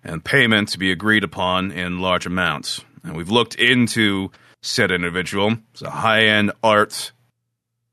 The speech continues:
dealer, keeps his personal collection. The item in question, he pulls out a photo and shows it over.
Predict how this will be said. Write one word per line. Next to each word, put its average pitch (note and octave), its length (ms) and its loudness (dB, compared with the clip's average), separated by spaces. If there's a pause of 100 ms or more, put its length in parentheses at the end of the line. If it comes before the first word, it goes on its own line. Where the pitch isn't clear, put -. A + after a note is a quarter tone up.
(500)
dealer, A#2 440 2 (380)
keeps G#2+ 220 -2
his - 100 -8
personal A2 400 0
collection. G#2+ 580 0 (480)
The F#2 160 -4
item G2+ 220 2
in F#2+ 220 -2
question, B2 640 0 (260)
he F#2+ 220 -8 (140)
pulls G2 280 -2
out F#2 340 2
a F2+ 300 2 (220)
photo F2+ 440 0 (120)
and F2 140 -8
shows F2+ 340 0
it E2+ 60 -4
over. F2 320 -2